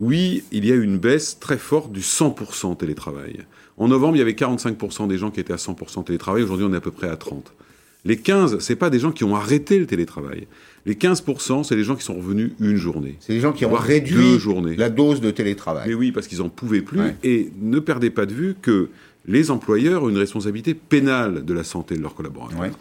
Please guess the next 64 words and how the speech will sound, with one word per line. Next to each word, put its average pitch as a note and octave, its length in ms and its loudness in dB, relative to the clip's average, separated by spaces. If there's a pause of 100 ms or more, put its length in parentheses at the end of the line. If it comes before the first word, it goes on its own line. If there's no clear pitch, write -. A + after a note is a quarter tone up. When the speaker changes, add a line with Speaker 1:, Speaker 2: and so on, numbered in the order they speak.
(300)
Speaker 1:
Et G2 40 -2
lorsque E3 260 0
vous D3+ 160 4
avez D3+ 140 2
un D#3 60 2
collaborateur, F2+ 480 -2
ce - 40 -20
qui G2 100 -4
m'est G#2 180 -2
arrivé, D#2+ 280 -4
vous C3+ 240 -2
appelle C#2+ 440 -4 (100)
et A#2 60 0
vous A2+ 160 -2
dit, « A#2+ 320 0 (600)
Moi, G2 140 0
je F2+ 80 0
peux F2+ 180 -4
plus, - 180 -10
je, E2+ 100 -6
faut E2+ 260 -6
que E2 40 -2
je D2 60 -8
revienne. » B1 320 -6 (120)
Au B2+ 100 4
moins B2+ 200 4
un G#2+ 60 2
jour F2+ 160 -4
par - 160 -12
semaine, D2+ 220 -10
vous E2+ 80 -8
n'allez F2+ 140 -2
pas - 80 -10
lui C2+ 100 -10
dire G2+ 140 -6
non. D3 260 -8
Speaker 2:
Hmm. D2+ 140 -12 (640)
Speaker 1:
Ou B2+ 80 6
alors, C#3+ 220 4
vous A2+ 160 -2
allez G#2+ 140 4
constater C3 600 -2
qu'il, F#2+ 400 0
il F#2+ 220 -4
déprime C3 440 0
et G#2+ 60 0
que - 80 -10
ça G#2 80 -2
va. F#2+ 120 -2
Donc, D2 360 -12
vous - 80 -16
voyez C3 160 4
ce D#3+ 60 -10
que B2 80 0
je - 0 -
veux A2 40 0
dire ? G#2 140 2
C'est - 120 -2
un C#3 40 0
sujet D#3+ 300 0
de - 60 -2
responsabilité B2 580 -2
de G2+ 80 2
terrain. F#2+ 420 -2